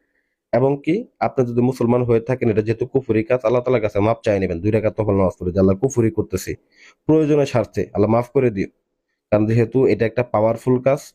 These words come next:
এবং কি কাজটা করার পূর্বে অবশ্যই শরীরটাকে বন্ধ করে নেবেন। নিয়ম মাফিক যদি ভাই কাজ না করেন, কাজ কেমনে হবে? আপনি অমুক তান্ত্রিকের কাছে যান, তমুক তান্ত্রিকের কাছে যান, কাজের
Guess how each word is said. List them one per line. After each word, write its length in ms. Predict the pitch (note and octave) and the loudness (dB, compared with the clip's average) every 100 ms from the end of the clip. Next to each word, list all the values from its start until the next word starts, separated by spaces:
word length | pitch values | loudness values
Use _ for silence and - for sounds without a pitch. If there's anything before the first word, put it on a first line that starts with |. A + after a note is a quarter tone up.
| _ _ _ _ | _ _ _ _
এবং 160 | G#2 A#2+ | 0 0
কি 100 | A#2+ | -2
কাজটা 300 | C3 B2+ - C#3 | -4 -6 -2 0
করার 240 | C3+ C3+ | 0 0
পূর্বে 200 | C3 C3 | 0 0
অবশ্যই 260 | A2 A2 A#2+ | 0 0 -4
শরীরটাকে 380 | - C3+ A#2 A2+ | 0 0 0 0
বন্ধ 240 | G2+ G#2 G#2 | 0 2 2
করে 200 | G#2 F#2 | 0 0
নেবেন। 220 | F2+ F2+ | 2 4
নিয়ম 280 | A#2 F3 G3 | 4 4 2
মাফিক 240 | F3+ - B2 | -2 -2 -4
যদি 140 | C#3+ | 0
ভাই 120 | D3+ D3 | 0 2
কাজ 200 | D3+ C#3 | 0 0
না 60 | C#3 | 0
করেন, 160 | B2+ B2 | 0 -2
কাজ 200 | D#3+ E3 | -4 -4
কেমনে 260 | - E3 C3 | -2 2 2
হবে? 220 | A#2+ F#2 - _ _ _ _ _ | 2 -2 -8 _ _ _ _ _
আপনি 200 | G2 G#2 | -4 2
অমুক 220 | B2 D3+ D3+ | 2 2 0
তান্ত্রিকের 360 | D3+ D3+ D3+ C3+ | -2 0 0 0
কাছে 160 | B2+ B2 | -2 0
যান, 180 | C3+ C3+ | 0 0
তমুক 240 | D3+ D#3 | 0 0
তান্ত্রিকের 360 | C#3+ C#3 C#3+ C3 | 0 0 0 0
কাছে 160 | B2 A#2+ | -2 0
যান, 160 | B2+ B2+ | -2 0
কাজের 280 | C3+ C#3 | 0 2